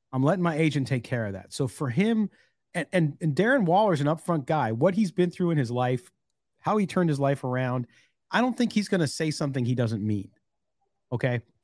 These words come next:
So I, I think that with, if you're the Raiders, just like with Derek, not playing Derek Carr, I know Derek's practicing,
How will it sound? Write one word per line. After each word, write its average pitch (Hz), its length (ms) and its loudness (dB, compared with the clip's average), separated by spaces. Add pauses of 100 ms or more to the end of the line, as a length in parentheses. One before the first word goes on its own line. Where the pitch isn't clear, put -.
(200)
So - 260 -4
I, - 180 -10
I 170 180 0
think 196 300 -4 (380)
that 135 240 -2 (140)
with, 139 260 0
if 123 160 -6
you're 180 140 4
the 247 80 2
Raiders, 180 400 2
just 170 240 -2
like 196 160 -2
with 190 140 -4
Derek, 170 240 0
not 147 240 0
playing 170 260 0
Derek 156 220 0
Carr, 143 120 0
I 139 80 0
know 160 140 0
Derek's 147 340 0
practicing, 110 680 -4